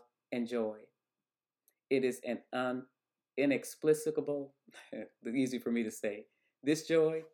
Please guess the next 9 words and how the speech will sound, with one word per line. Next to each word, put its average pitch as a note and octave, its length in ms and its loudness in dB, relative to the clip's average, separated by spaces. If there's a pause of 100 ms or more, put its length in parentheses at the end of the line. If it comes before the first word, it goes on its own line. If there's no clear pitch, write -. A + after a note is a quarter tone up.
(420)
it C3 120 4
is A#2 200 -2 (360)
inexplicable, C#3+ 1040 0 (500)
totally F3 500 4
tangible, A#2 760 -2 (520)
all-consuming D#3 1160 4
joy G#2 320 -4 (580)
that C3 160 2
can D3+ 500 0